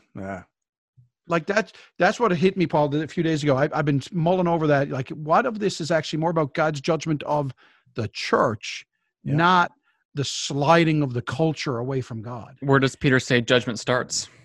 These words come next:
Speaker 2: Right.
Speaker 1: Yeah, absolutely.
Speaker 2: Exactly.
Speaker 1: Well, a-, interesting too. Calvin uses that, that prophecy in Jeremiah twenty-seven, uh, w-, w-, or that, that passage in Jeremiah twenty-seven where God says, "This is from me," right? Bab-,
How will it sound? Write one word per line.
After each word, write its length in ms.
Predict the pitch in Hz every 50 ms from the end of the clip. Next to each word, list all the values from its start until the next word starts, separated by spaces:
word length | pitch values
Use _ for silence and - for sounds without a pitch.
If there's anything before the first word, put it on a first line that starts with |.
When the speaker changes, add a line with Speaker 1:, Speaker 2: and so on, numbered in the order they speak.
| - -
Speaker 2:
Right. 240 | 165 160 147 135 107
Speaker 1:
Yeah, 120 | 90 92
absolutely. 380 | 101 104 - 143 113 117 123 127
Speaker 2:
Exactly. 220 | 107 - - _ _ _ _ _ - - - - - - -
Speaker 1:
Well, 160 | 160 170 165
a-, 320 | 156 175 - 180 170 165 -
interesting 380 | 165 190 185 165 - 160 139
too. 180 | - - 185 147
Calvin 380 | - - 165 165 170 165 151
uses 340 | 135 135 147 147 143 139 117 107
that, 300 | 123 113 113 110 - -
that 220 | 120 110 107 -
prophecy 340 | - 120 117 113 - - 131
in 100 | 113 107
Jeremiah 380 | 104 117 113 117 117 110 107
twenty-seven, 580 | 107 - - 107 101 - - 107 104 101 92 95 - _ _ _ _ _ _ _ _ -
uh, 340 | 117 113 107 104 104 104
w-, 200 | - - 139 143
w-, 220 | - - - 139 127 123
or 260 | - 127 113 107 101 98 92 120
that, 180 | 123 110 - _ -
that 220 | 113 104 95 -
passage 400 | - 117 110 110 - - 107 95
in 60 | 98
Jeremiah 340 | 95 - 107 104 101 101 98
twenty-seven 460 | 98 - 98 98 95 - 98 98 98 92
where 220 | 98 98 98 98 -
God 200 | - 113 107 101
says, 220 | - - 110 95 87 - - _ -
"This 240 | 107 120 139 - -
is 80 | 151 -
from 160 | - 135 107
me," 140 | 110 117 92
right? 280 | 69 76 110 127 113 -
Bab-, 200 | 113 120 -